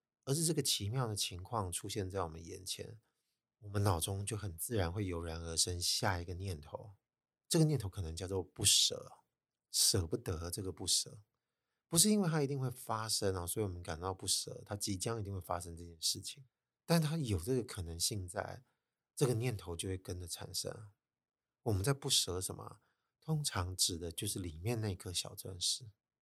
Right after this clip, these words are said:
我们总会想着某种可能性的情形下，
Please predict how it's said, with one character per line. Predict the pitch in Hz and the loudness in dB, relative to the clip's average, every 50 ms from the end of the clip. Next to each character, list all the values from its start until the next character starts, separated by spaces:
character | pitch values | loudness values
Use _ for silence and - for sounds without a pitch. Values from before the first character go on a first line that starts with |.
| _ - | _ -20
我 | 127 120 | -16 -8
们 | 110 101 | -4 0
总 | 110 113 | 2 4
会 | 127 143 | 6 6
想 | 135 - - 92 82 | 6 6 4 2 -2
着 | 82 90 | -4 -6
某 | 82 85 87 98 | -6 -4 -4 -2
种 | 107 117 104 101 | -2 -2 -2 -2
可 | - - - 95 | -4 -6 -6 -6
能 | 80 80 78 82 | -6 -6 -4 0
性 | 87 - - - 107 95 90 | 2 2 2 2 0 -4 -4
的 | 87 92 98 98 | -6 -8 -8 -2
情 | 104 - - 95 90 | 0 0 2 0 0
形 | 85 87 85 85 | -8 -8 -8 -4
下， | - - 104 95 - - - - | -2 0 0 -2 -2 -4 -14 -18